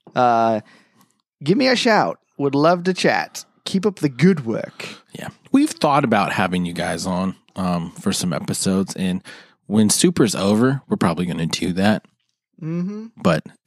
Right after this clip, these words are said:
Speaker 2: we, we haven't gotten that far yet.
Speaker 1: That's a, it's a conversation for a later day.
Speaker 2: A later date.
Speaker 1: That is future S's problem.
Speaker 2: Yes, yes. All right, and I'll read this last one.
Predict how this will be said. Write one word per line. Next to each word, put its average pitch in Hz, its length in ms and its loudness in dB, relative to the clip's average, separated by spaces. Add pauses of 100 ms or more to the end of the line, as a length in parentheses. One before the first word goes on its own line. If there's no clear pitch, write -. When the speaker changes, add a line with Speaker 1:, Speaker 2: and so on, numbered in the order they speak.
(220)
Speaker 2:
we, 98 200 4
we 101 140 4
haven't 85 320 -4
gotten 78 260 -4
that 71 200 -8
far - 200 -8
yet. 78 240 -8
Speaker 1:
That's - 280 -10
a, 101 260 -4 (220)
it's - 120 -12
a 110 60 -4
conversation 160 800 0
for 135 160 -4
a 104 60 0
later 123 380 -2
day. 123 180 0
Speaker 2:
A 98 40 2
later 98 340 4
date. 82 260 2
Speaker 1:
That 135 120 2
is 107 140 -4
future 175 440 2
S's - 320 0
problem. 85 540 -4
Speaker 2:
Yes, 80 280 -8
yes. - 360 -4 (340)
All 117 60 2
right, 95 240 0
and 95 80 2
I'll 110 160 4
read 123 140 6
this 120 180 0
last 104 300 2
one. 95 220 2